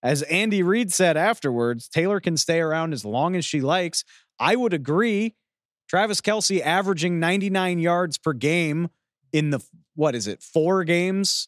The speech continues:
that Taylor Swift has attended and only forty-five when she's not there? Yeah, you can tell me you're sick of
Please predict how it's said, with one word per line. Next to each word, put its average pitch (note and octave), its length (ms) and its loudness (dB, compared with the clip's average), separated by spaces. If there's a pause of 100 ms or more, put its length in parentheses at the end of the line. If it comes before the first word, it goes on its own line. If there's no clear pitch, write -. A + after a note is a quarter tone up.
that D3 180 0
Taylor E3 300 0
Swift E3+ 300 -4
has D3 120 0
attended D#3+ 480 -2
and B2+ 80 -4
only D3+ 260 -2
forty-five D#3 800 -2 (260)
when C#3 140 -2
she's G#2+ 260 -6
not A#2 280 0
there? G#3+ 320 -2 (260)
Yeah, C3+ 280 0 (340)
you E3 120 -2
can F#3+ 180 0
tell D#3 180 0
me E3+ 140 0
you're B2 120 -2
sick F3 300 -2
of F#2+ 220 -6